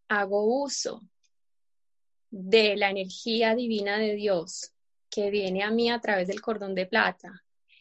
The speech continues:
y yo soy capaz de proyectar ese átomo y de darle la calificación que el maestro nos va a enseñar cómo van a ser los pasos de, de esa creación.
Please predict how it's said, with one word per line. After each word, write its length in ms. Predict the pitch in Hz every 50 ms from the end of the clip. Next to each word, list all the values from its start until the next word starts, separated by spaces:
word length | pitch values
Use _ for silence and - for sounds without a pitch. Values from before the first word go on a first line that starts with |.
| _ - - _
y 280 | - - 226 208 190 190
yo 380 | 226 226 233 214 190 196 196 - -
soy 280 | - - 226 208 202
capaz 760 | 196 - 208 214 - 226 214 185 160 180 180 - - - - _ _ _ _ _ _ _ _ _ _ _ - -
de 720 | 226 202 190 226 214 214 208 202 190 185 185 175 165 - _ _ _ _ -
proyectar 600 | - 226 208 196 202 190 190 - 226 233 247 262
ese 280 | 262 247 - - 226
átomo 560 | 220 208 196 190 - 190 190 190 175 165 190 - _ - - - - _ _ _
y 160 | - 226 208 196
de 100 | 190 185
darle 340 | 190 208 233 254 247 233
la 140 | 226 220 214
calificación 1120 | - 214 196 196 190 190 202 190 - 190 185 180 - - - - 214 190 190 190 190 190 180
que 160 | - - 226
el 120 | 220 220 208
maestro 540 | 214 196 185 185 180 - - - 220 214
nos 200 | 214 208 196 185
va 80 | 190 226
a 60 | 285
enseñar 560 | 311 294 - - 214 202 202 196 185 175 185
cómo 440 | - - 208 190 190 190 185 185 185
van 140 | 180 180 185
a 60 | 185
ser 220 | 180 - 196 180 180
los 220 | 180 185 180 -
pasos 640 | _ 180 170 175 175 - - 180 175 170 165 165
de, 320 | - - 170 160 160 - _ - - - - - _ _ -
de 120 | 208 202
esa 240 | 190 185 196 185 185
creación. 800 | - 185 185 175 175 175 - - 196 175 170 170 170 185 214